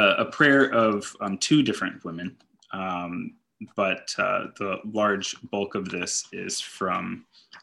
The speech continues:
uh, Laura Truman. Um, and as you open our services, would you join me together in prayer? God of love and justice and peace,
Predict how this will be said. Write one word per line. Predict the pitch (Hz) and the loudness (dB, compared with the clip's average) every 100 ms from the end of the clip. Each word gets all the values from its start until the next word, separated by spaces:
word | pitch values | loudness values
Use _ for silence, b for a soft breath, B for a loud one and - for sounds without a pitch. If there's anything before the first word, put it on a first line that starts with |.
| - | -6
uh, | 92 87 - - | -4 -4 -4 -2
Laura | 98 92 | -2 -2
Truman. | - - 98 95 95 - B B B B - | -4 -4 -4 -4 -6 -8 B B B B -6
Um, | 92 90 90 - - _ _ _ _ _ _ _ _ _ _ _ - | -4 -2 -4 -6 -12 _ _ _ _ _ _ _ _ _ _ _ 2
and | 135 | 4
as | 143 | 4
you | 147 | 2
open | 127 | 4
our | 110 | 2
services, | 107 98 - 92 | 2 0 -2 -4
would | 107 98 | -4 -4
you | |
join | 90 92 90 | -4 -4 -4
me | 92 | -6
together | 82 82 87 87 | -8 -12 -14 -18
in | |
prayer? | 95 - - - _ _ _ _ _ _ _ _ _ _ _ _ _ _ _ _ _ _ _ _ _ _ _ _ _ _ _ _ _ _ - - _ _ _ _ _ _ _ _ _ _ _ _ - | -18 -18 -18 -20 _ _ _ _ _ _ _ _ _ _ _ _ _ _ _ _ _ _ _ _ _ _ _ _ _ _ _ _ _ _ -18 -18 _ _ _ _ _ _ _ _ _ _ _ _ 0
God | 123 117 120 | 6 6 6
of | 110 104 107 | 2 0 0
love | 104 101 98 95 | 2 2 0 -4
and | 92 | -4
justice | 90 95 - 92 - - | -4 -4 -6 -8 -6 -6
and | 92 - | -6 -8
peace, | - 90 87 - - | -6 -6 -4 -6 -6